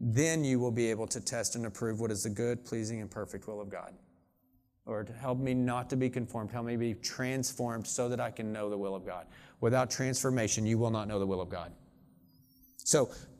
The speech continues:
I think we need to pray with such intentionality, like, "God, show me, like, I'm ready for holy war for the sake of your throne. Show me my sin and teach me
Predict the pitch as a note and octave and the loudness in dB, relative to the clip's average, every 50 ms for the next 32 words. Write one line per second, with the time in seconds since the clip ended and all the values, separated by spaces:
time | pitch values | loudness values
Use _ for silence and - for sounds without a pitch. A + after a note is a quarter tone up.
0 | - - - D3 E3+ D#3 C#3 D#3 D3+ D3+ D#3 D3+ C3 - - - - E3 D#3 E3 | -10 -4 0 2 4 4 6 6 6 6 6 4 4 2 0 2 6 8 10 10
1 | F#3 F#3 F#3 - - F3 D#3+ D#3 - E3 - F#3 F3 - F3 E3+ D3 C#3 B2+ C3 | 10 10 10 8 8 8 8 8 6 4 4 4 4 2 2 2 0 0 0 0
2 | C3 B2+ B2 B2 A#2 - - C3+ B2 B2 - - - - - - F3 E3+ E3 D3 | 0 0 0 -2 -4 -8 -10 -10 -10 -4 -2 2 4 6 8 10 10 10 10 8
3 | B2+ A#2+ A#2+ B2 B2+ - D3 C#3+ D3 C#3 D3+ D3+ E3 E3+ D3 - D#3+ D3+ C#3 C#3+ | 6 4 4 2 2 0 0 0 2 4 6 6 8 6 6 6 2 0 2 2
4 | D#3+ D#3+ D#3+ E3 D#3 D3 C#3+ C#3+ C#3+ C#3 C3 - C#3 B2+ A#2 - - - D3 C3+ | 4 4 6 6 6 6 6 6 4 4 4 2 0 0 2 4 4 4 4 4
5 | B2+ D3 C3+ C#3+ C3+ B2+ - B2+ A#2+ A#2 - - - - - - - - - - | 4 2 2 2 2 2 2 0 -2 -2 -4 -10 -16 -16 -12 -4 0 2 4 8
6 | - E3+ E3+ F3+ F#3 F#3 F#3+ F#3 F#3 F3+ D#3 C#3+ C3+ - - - D#3+ D3+ D3 C#3+ | 10 12 12 12 10 10 8 8 6 6 6 6 8 8 10 8 8 4 2 0
7 | C3 B2 - - - - - B2+ A#2+ A#2+ - - - - E3+ E3+ D3 - - C#3 | -2 -4 -6 -10 -18 -10 -4 -2 -2 -2 -2 -2 0 2 4 4 4 4 4 2
8 | C3 B2 A2+ G2+ | 2 0 -2 -4